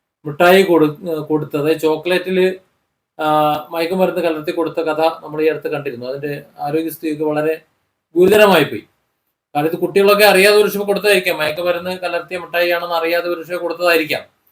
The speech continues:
പക്ഷെ എന്തായിരുന്നാലും ആ ഒരു അവസ്ഥയിലേക്ക് നമ്മൾ പോയിട്ടുണ്ട്. ഒന്നും കടകളിൽ നിന്ന് വാങ്ങി കഴിക്കാൻ പറ്റില്ല, എവിടെയും പോയി ജ്യൂസ് കഴിക്കാൻ പറ്റില്ല, ഹോട്ടലിൽ പോയി ഭ-, ഭക്ഷണം കഴിക്കാൻ പറ്റില്ല,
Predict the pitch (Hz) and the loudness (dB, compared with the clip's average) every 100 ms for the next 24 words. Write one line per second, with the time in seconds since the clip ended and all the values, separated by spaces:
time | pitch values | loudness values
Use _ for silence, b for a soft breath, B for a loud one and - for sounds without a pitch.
0 | _ _ _ _ _ - 196 175 180 226 | _ _ _ _ _ -4 0 0 4 4
1 | 220 226 214 214 - _ _ _ _ _ | 4 4 2 0 -6 _ _ _ _ _
2 | 139 151 202 226 190 170 208 208 208 202 | -4 2 4 4 4 2 2 2 0 -2
3 | 196 190 175 170 165 123 139 175 190 180 | -2 0 0 0 -2 -4 -6 -4 -6 -4
4 | 165 170 180 180 170 160 180 180 151 180 | -2 0 0 0 0 0 -2 -2 -2 -2
5 | 170 160 160 160 156 143 165 170 165 156 | -4 -6 -6 -6 -6 -6 -6 -4 -6 -4
6 | 147 175 160 165 160 151 147 151 143 143 | -6 -4 -4 -6 -10 -8 -6 -4 -6 -10
7 | 160 156 165 151 143 143 139 160 160 151 | -14 -6 -6 -4 -6 -6 -10 -8 -8 -8
8 | 156 147 143 143 147 | -10 -10 -10 -10 -10